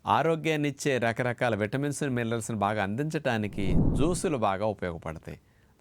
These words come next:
కానీ ఆరోగ్యంగా ఉండాలంటే ప్రతిరోజు రెండు జ్యూసుల్ని తప్పనిసరిగా త్రాగితే మంచిది. మొట్టమొదటి జ్యూస్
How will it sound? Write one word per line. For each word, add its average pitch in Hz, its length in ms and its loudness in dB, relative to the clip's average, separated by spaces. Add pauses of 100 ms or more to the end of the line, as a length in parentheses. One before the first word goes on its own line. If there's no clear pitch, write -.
కానీ 107 140 0 (140)
ఆరోగ్యంగా 131 460 2
ఉండాలంటే 113 600 0
ప్రతిరోజు 151 720 0 (580)
రెండు 131 300 0
జ్యూసుల్ని 131 460 -2
తప్పనిసరిగా 110 680 -2
త్రాగితే 92 520 -4
మంచిది. 87 440 -10 (680)
మొట్టమొదటి 127 580 0
జ్యూస్ 135 240 -2